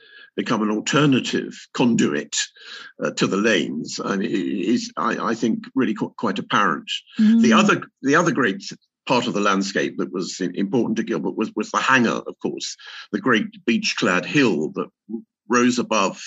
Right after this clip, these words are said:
Speaker 1: the, uh, the wakes where he lived, um, which cut the daylight,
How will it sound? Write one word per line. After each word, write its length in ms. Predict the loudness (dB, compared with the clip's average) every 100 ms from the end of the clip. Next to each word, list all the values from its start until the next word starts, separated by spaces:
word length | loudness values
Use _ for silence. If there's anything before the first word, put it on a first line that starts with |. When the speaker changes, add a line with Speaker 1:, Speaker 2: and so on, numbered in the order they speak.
| -2
Speaker 1:
the, 380 | 0 2 2 2
uh, 140 | 0 0
the 80 |
wakes 380 | 2 2 2 -6
where 80 | -2
he 100 | -2
lived, 420 | 2 0 0 -8 _ -20 -18 -18 -4
um, 220 | -2 0 0
which 240 | 0 0
cut 260 | 2 0 -2 0
the 180 | 0 0
daylight, 580 | 2 4 4 2 -4 -6